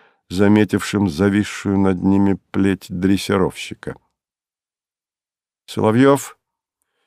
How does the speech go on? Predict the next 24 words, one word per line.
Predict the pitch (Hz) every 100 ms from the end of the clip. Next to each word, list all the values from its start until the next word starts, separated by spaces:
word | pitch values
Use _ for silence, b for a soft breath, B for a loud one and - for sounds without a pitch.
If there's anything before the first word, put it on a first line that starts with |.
| _ _
почтительно | - 110 - - 127 127 120 113
склонил | - 113 113 117 113 113
голову | 107 117 113 110 110
к | -
ладони | 107 107 107 110 104
хозяйки, | - 107 98 120 117 117
но | 117 113
тут | - 113
же | 110
отпрянул, | 110 - 127 117 110 107 110
лицо | 113 - - 120
его | 113 110 117 117 - b b b b b _ -
обдало | 135 120 104 123 120 120
жаром, | 92 139 143 135 131 127
и | 123
показалось, | 117 113 117 107 120 117 101
будто | 101 117 _ 123
в | 110 110
него | 113 110 120
выпустили | 104 117 - 107 - 110 110
несколько | 113 110 - 107 - 104
десятков | 104 - 107 101 107 - -
огненных | 113 104 92 98 98 98 95
стрел. | - - 104 110 -